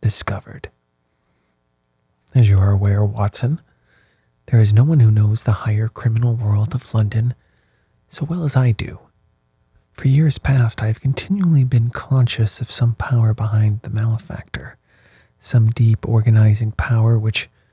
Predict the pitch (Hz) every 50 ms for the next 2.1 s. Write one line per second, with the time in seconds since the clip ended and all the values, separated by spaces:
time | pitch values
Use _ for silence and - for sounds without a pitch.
0 | _ _ _ _ _ _ - 123 120 117 104 - - - 120 113 113 113 113 110
1 | - 113 110 104 107 110 110 110 107 107 - - 110 107 110 110 113 117 110 104
2 | 101 110